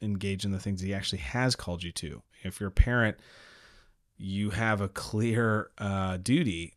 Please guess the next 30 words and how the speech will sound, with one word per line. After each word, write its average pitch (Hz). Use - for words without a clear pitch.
uh, 92
to 123
fight 95
the 95
battles 82
w-, 101
in 104
your 98
own 90
home, 95
right? 95
Um, 95
husband, 101
uh, 95
wife, 95
you 104
have 101
clear 98
duties, 95
responsibilities 92
there. 92
Um, 92
employee 98
at 101
your 95
company, 95
if 92
you're 113
not 113
doing, 110